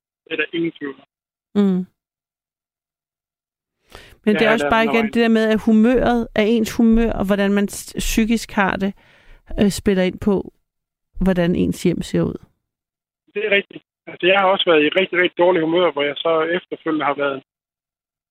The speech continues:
Speaker 1: forbi, ikke? Øh, hvor mit humør, det bare blev løftet to hundrede procent. Og det afspejler sig bare med det samme.
Speaker 2: Hvor meget overskud man har til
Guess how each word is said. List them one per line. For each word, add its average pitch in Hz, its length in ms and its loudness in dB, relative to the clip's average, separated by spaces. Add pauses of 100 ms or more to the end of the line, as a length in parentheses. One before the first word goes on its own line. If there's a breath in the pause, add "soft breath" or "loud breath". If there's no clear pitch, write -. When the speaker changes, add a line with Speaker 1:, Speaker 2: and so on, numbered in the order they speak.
(580)
Speaker 1:
forbi, 170 320 0
ikke? - 160 -4 (240)
Øh, 147 300 0
hvor 156 100 -2
mit 156 160 -2
humør, 170 240 2
det 165 120 -4
bare 160 160 2
blev 156 140 -6
løftet 151 400 -6 (920)
to 214 100 2
hundrede 185 280 2
procent. 175 280 -2 (680)
Og - 100 -16
det 175 100 0
afspejler 151 500 0
sig 143 120 -10
bare 160 120 0
med 156 120 -4
det 139 120 -12
samme. 160 200 -6 (240)
Speaker 2:
Hvor 175 120 0
meget 180 220 0
overskud 175 440 -2
man 170 160 -2
har 165 260 -4
til 170 320 -8